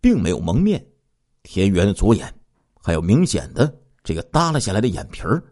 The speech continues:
很容易被认出来。没想到警方呢，并没有让他们穿上作案时候穿的类似的大衣帽子，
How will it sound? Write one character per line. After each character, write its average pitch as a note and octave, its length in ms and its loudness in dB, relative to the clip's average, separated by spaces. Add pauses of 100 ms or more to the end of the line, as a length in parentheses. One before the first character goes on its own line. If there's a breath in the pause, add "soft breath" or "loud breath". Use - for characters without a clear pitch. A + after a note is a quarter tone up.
(240)
很 - 480 -6
容 A2 220 2
易 A#3+ 120 4
被 - 140 0
认 E2 180 -4
出 - 140 -2
来。 - 200 -14 (800)
没 G2+ 240 0
想 F#2 300 -4
到 G#2+ 460 -2 (280)
警 E2 240 -12
方 C3 260 -2
呢， G2 160 -8 (420)
并 A#2+ 200 0
没 G2 80 -2
有 F#2 80 -2
让 F#2 180 -4
他 G2 80 -12
们 F2 100 -8
穿 G#2 260 -4
上 F#2 180 -6
作 A2 200 -2
案 F#2 160 -2
时 - 180 -12
候 - 300 -10 (360 loud breath)
穿 F#2 260 -2
的 E2 80 -2
类 F2 200 -2
似 G2 180 -4
的 D#2+ 80 -6
大 E2 240 -4
衣 E2+ 180 -4
帽 A2+ 300 0
子， - 120 -14